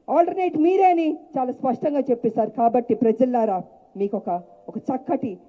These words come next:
ఒక క్రమశిక్షణ పార్టీ, కొట్లాడే పార్టీ, అందరూ పోరాటాలు చేసే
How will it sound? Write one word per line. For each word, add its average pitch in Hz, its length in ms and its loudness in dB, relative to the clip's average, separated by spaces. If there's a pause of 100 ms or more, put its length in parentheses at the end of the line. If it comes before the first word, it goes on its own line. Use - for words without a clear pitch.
(280)
ఒక 214 80 -6 (120)
క్రమశిక్షణ 254 500 -2 (100)
పార్టీ, 247 280 -4 (500)
కొట్లాడే 320 420 4 (120)
పార్టీ, 277 280 -2 (920)
అందరూ 370 280 6 (600)
పోరాటాలు 262 500 0
చేసే 226 200 0